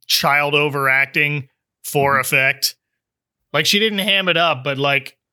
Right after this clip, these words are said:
Speaker 1: she probably was instructed to, like, to that exact level. Like, she just, she nailed it. But
Speaker 2: Yeah.
Speaker 1: unfortunately, those were, like,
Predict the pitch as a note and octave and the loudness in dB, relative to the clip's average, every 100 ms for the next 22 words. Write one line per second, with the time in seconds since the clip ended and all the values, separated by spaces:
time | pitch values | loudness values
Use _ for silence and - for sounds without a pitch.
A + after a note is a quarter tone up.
0 | _ _ _ - - F3 - F3+ E3+ E3+ | _ _ _ -6 -2 -2 0 -2 -2 -2
1 | E3 D#3+ D#3+ C#3 - E3 D3+ - D#3+ - | 0 2 0 -2 0 0 -2 -2 -2 0
2 | E3+ E3+ D3+ B2 D#3+ C3+ D3 C#3+ C#3+ B2+ | 0 0 -2 -2 -4 -2 0 2 0 -2
3 | C#3+ C#3 D3 C#3+ D3+ C#3 C3+ - G3+ E3+ | -2 -2 -2 -2 -2 -2 -2 -2 -2 -4
4 | - _ - - E3+ C3 A#2+ G#2+ - _ | -6 _ -8 -2 0 0 0 -6 -16 _
5 | _ _ _ _ - F#2 - - C3 A3 | _ _ _ _ -10 -8 -8 -8 -2 -2
6 | C4+ G3 E3+ F3+ D#4 G#3 F3 E3 E3+ | 0 0 2 2 0 0 0 0 -2